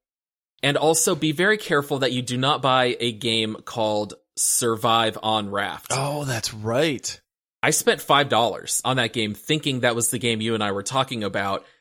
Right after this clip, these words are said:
Speaker 1: and it is just a port of a very bad, stupid mobile game that you can buy on Steam.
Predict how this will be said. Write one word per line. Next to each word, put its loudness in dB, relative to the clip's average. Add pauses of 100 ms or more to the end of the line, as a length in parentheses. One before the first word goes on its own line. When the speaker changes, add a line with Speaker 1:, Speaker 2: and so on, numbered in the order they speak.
(200)
Speaker 1:
and 0
it 0
is 2
just 0
a -2
port 0
of 2
a 2
very 0
bad, 0
stupid -2
mobile 0
game -2
that 0
you -2
can -8
buy 0
on -8
Steam. -4